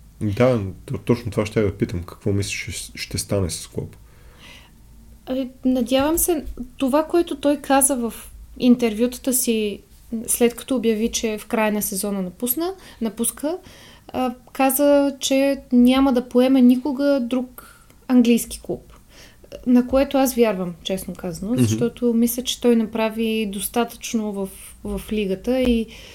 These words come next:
Speaker 2: този завет, който остави, няма да иска да го разваля с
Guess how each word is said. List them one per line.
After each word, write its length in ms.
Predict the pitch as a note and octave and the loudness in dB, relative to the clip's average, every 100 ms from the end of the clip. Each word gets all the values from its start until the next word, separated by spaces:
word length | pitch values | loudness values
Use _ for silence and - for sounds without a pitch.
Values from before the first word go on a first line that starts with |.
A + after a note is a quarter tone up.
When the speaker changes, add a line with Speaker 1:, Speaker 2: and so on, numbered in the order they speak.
| - - - - - | -20 -20 -20 -8 2
Speaker 2:
този 400 | B3 A#3+ B3 - | 4 4 0 -4
завет, 600 | A#3 G3 G#3+ A3 A3 - - | -2 0 0 0 -2 -4 -4
който 320 | G#3 G3+ F#3+ | -4 -2 -6
остави, 840 | F3+ A3 G3+ G3 C#4 D4+ C#4 B3 B3 | -4 -2 -2 0 0 0 -2 -2 0
няма 360 | A#3 A#3 A3 | 2 2 0
да 100 | G3 | -2
иска 240 | G#3 - G3 | -4 -4 -4
да 120 | G#3 | -4
го 760 | F#3+ G#3 G#3 G3+ F#3+ F#3+ - A#3+ | -2 -2 -2 -2 -2 -4 -6 -6
разваля 580 | A3 F#3+ F#3+ G3+ G3+ | -4 -4 -2 -2 -2
с 440 | G3+ - G3+ - | -4 -2 -2 -2